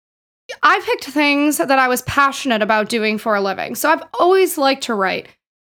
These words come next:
I've never considered myself Shakespeare, and I never considered myself, you know, the most prolific writer of our time, and I still don't. I see myself as a very efficient writer.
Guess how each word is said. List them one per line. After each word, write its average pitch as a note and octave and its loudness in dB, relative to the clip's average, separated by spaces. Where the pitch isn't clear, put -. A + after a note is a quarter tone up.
I've C4+ 0
never D#4 2
considered D#4+ 0
myself C#4 0
Shakespeare, A3 0
and A3 2
I A3+ 2
never A#3 2
considered A#3+ -2
myself, A#3 -2
you A#3 0
know, A3+ 2
the A3+ 0
most A#3 0
prolific B3 0
writer A3+ 2
of G#3 0
our G#3+ 0
time, D4+ 2
and C#4 2
I C#4 0
still C4+ -2
don't. A#3 2
I C#4+ 2
see F4 0
myself D4 0
as A#3+ -4
a A3+ -2
very G#3+ 0
efficient A#3+ -2
writer. F3+ -4